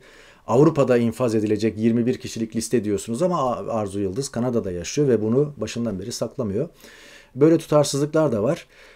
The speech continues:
Her neyse, fake de olabilir. Yani, e, sahte de olabilir. E, bir temeli de olabilir. Zaten paylaşan silmiş. E, bir de bizim Anadolu'da bir tabir vardır. "Havlayan köpek ısırmaz." diye.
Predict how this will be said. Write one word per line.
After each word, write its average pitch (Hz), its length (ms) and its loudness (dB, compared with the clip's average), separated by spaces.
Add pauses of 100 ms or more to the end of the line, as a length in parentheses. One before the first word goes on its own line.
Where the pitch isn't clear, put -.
(120)
Her 233 200 6
neyse, 180 540 6
fake 208 320 6
de 156 60 8
olabilir. 98 360 2
Yani, 113 520 2
e, 107 140 -4
sahte 139 360 2
de 123 60 4
olabilir. 90 680 -2
E, - 60 -10 (500)
bir 135 120 0
temeli 131 380 2
de 123 40 2
olabilir. 101 340 2
Zaten 139 380 2
paylaşan 127 420 0
silmiş. - 580 -4 (580)
E, 131 360 8 (200)
bir 170 60 -6
de 147 320 8
bizim 151 180 -2
Anadolu'da 156 360 4
bir 123 100 -6
tabir 123 280 0
vardır. 92 300 -2
"Havlayan 107 380 -2
köpek 110 280 -2
ısırmaz." 117 480 -2
diye. 131 360 -4